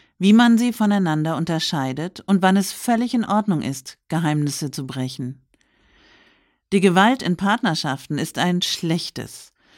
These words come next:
eines, das besonders schwer zu offenbaren ist.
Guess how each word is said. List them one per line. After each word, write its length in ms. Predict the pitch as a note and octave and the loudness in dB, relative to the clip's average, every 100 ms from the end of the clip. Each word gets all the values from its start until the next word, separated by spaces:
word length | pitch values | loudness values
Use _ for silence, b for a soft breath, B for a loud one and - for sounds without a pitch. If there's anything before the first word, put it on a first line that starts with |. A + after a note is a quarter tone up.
| b b _ | b b _
eines, 600 | F3+ F3+ F#3+ F#3+ - - _ | 2 4 2 0 -8 -16 _
das 180 | F3 E3 | -4 -2
besonders 600 | E3+ D3+ D#3+ E3 F3 F3 | -2 0 0 0 -2 -2
schwer 420 | - D#3+ D3 D3 | -4 -2 -2 -4
zu 160 | - F3 | -6 -6
offenbaren 600 | D3+ F3+ D3 C#3 C#3+ C3 | -2 -2 0 -2 -4 -6
ist. 400 | B2+ - - | -8 -14 -20